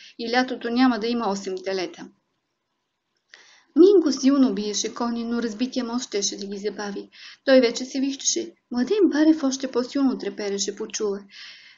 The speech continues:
Вече влизаше в треската. „Стой!“, извика Минко. „Сега да видим.“ Младен отметна чула и видя разбития мост. „Сега“, каза Минко, „ти слез и гледай. Той е кон е кротък и послушен. Беше лут, ама откак се осъначи,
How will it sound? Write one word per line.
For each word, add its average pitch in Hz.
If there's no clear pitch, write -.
Вече 233
влизаше 226
в -
треската. -
„Стой!“, 269
извика 220
Минко. 208
„Сега 240
да 240
видим.“ 190
Младен 294
отметна 233
чула 220
и 226
видя 214
разбития 196
мост. 185
„Сега“, 247
каза 196
Минко, 202
„ти 330
слез 285
и -
гледай. 190
Той 320
е 311
кон 311
е 262
кротък 302
и 202
послушен. 214
Беше 277
лут, 285
ама 247
откак 262
се 254
осъначи, 262